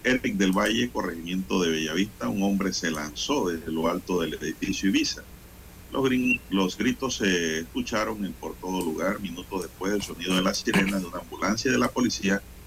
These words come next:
retumbaron en los oídos de los curiosos, quienes con celular en mano grababan el cadáver, don César.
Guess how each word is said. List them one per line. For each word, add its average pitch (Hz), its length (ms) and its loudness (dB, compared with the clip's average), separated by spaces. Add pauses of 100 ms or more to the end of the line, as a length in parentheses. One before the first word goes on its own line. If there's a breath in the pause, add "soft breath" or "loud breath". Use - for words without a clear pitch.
(300)
retumbaron 98 680 2
en 95 60 6
los 92 120 4
oídos 110 360 4
de 101 60 4
los 101 120 -2
curiosos, 127 460 -2 (120)
quienes - 320 -8
con 80 160 -6
celular 82 460 -4
en 120 100 2
mano 107 320 0
grababan 85 680 -2
el - 120 -12
cadáver, 87 440 0
don - 160 -12
César. - 400 -6